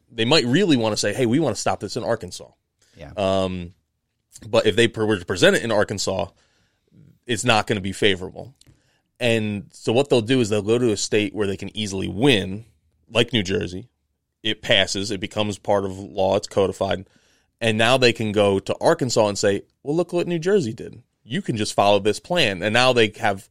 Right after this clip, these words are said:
Speaker 1: a reference that they can do. And I just started thinking, "Oh, what if we can do this for some of these H two A things?"
Speaker 2: Yeah.
Speaker 1: Where now you have, well,
Speaker 2: H O A.
Speaker 1: you already have one
Speaker 2: Yeah.
Speaker 1: in Maryland.
Speaker 2: Yeah.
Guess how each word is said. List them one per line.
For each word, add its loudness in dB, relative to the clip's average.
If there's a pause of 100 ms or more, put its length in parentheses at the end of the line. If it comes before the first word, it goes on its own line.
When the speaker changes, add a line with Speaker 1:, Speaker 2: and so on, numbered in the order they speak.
Speaker 1:
a -2
reference 0
that -6
they -10
can -14
do. -16 (640)
And 0
I 4
just 0
started 2
thinking, -4
"Oh, -4
what -4
if -10
we -6 (280)
can -10
do -12
this -6
for -6
some -4
of -4
these -6
H -4
two -4
A 0
things?" -14
Speaker 2:
Yeah. -20 (160)
Speaker 1:
Where 0
now 2
you 2
have, 2
well, 6
Speaker 2:
H 2
O -2
A. 2
Speaker 1:
you 10
already 8
have 4
one -2
Speaker 2:
Yeah. -16
Speaker 1:
in -14
Maryland. -8
Speaker 2:
Yeah. -8